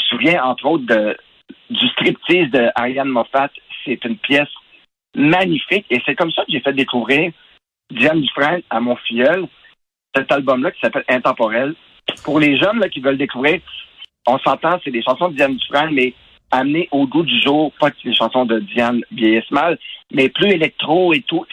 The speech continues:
C'est vraiment un, un, un magnifique album à découvrir.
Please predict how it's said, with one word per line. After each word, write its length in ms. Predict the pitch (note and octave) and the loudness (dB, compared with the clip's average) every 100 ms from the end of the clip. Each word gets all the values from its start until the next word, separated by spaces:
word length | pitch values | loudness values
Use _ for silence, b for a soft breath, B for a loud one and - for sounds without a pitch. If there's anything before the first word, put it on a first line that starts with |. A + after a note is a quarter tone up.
| - | -2
C'est 100 | C#3 | 0
vraiment 300 | A#2+ C#3 D#3+ C#3 | 2 0 -2 -2
un, 160 | C3+ | -2
un, 140 | B2 C#3+ | 0 0
un 120 | B2+ C#3 | 0 0
magnifique 580 | E3 F#3 D#3 - D#3 - | 2 2 0 -4 -6 -2
album 420 | B2 A#2+ B2+ C#3+ B2 | -2 2 0 0 -2
à 120 | A#2 | 0
découvrir. 520 | B2 - G2 C3 | 0 -4 -2 0